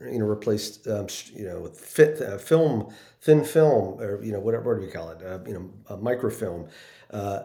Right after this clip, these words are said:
and, you know, that happened in a, in a decade, you know, where V H S was all the rage. And next thing you know, there's no Blockbuster stores on the planet. And then D V D comes along and says, "Oh, well, this is the, no, nothing will ever supplant D V D." And then next thing you know, you've got, uh,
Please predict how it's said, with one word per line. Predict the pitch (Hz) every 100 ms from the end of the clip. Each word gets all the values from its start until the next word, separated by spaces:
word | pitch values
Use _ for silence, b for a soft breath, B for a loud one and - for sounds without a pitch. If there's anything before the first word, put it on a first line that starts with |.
| - -
and, | 110 98 - _ -
you | 113
know, | 92
that | 123 160
happened | 143 113 110 92
in | 87
a, |
in | 85 101
a | 90
decade, | 113 95 98 82 - - _ _ _ -
you | 110
know, | 92
where | 95 98
V | 101 120
H | 110 123
S | 123 120
was | 110
all | 113 110
the | 104
rage. | 120 131 113
And | 107
next | 110 -
thing | 110
you | 104
know, | 110
there's | 113 98
no | 107
Blockbuster | 98 110 110 110 104 101
stores | - 107 101 98
on |
the | 95
planet. | - 151 - - B B B B
And | 110
then | 110
D | 107 120
V | 113
D | 127 156
comes | 139 117
along | 107 113
and | 110
says, | 104 92
"Oh, | 120 139
well, | 85
this | 85 147
is | 101 87
the, | 101 107
no, | 92 95
nothing | 101 151 156 107
will | 92
ever | 147 151
supplant | - 101 113 92 92
D | 98 98
V | 87
D." | 92 147 110 113 120 B B B -
And | 107
then | 113 113 113
next | 110 -
thing | 117
you | 104
know, | 104
you've | 117 113 104
got, | 104 101 107
uh, | 98